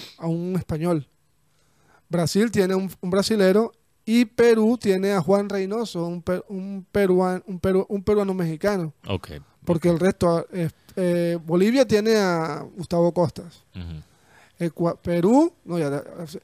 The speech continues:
Speaker 1: Colombia tiene a Lorenzo, Venezuela al, a, a Batiste, Argentina Scaloni,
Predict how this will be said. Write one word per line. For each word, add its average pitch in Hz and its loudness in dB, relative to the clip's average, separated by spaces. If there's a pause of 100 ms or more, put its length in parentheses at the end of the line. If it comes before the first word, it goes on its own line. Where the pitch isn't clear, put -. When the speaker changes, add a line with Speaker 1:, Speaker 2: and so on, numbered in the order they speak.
(120)
Speaker 1:
Colombia 202 4
tiene 180 -2
a 175 -2
Lorenzo, 202 0 (220)
Venezuela 175 0
al, 165 -2 (180)
a, 160 -6 (240)
a 170 -8
Batiste, 156 -2 (440)
Argentina 175 2
Scaloni, 220 2